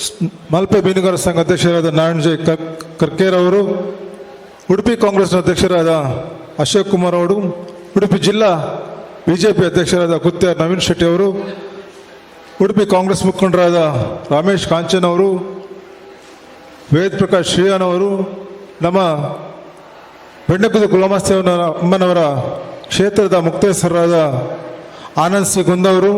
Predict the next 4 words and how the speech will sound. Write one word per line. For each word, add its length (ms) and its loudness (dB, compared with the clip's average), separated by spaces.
ಬೋರೇಂದ್ರ 480 2
ಕಿದಿಯೂರ್ 420 2
ಅವರು, 200 2
ಶ್ರೀಮತಿ 360 0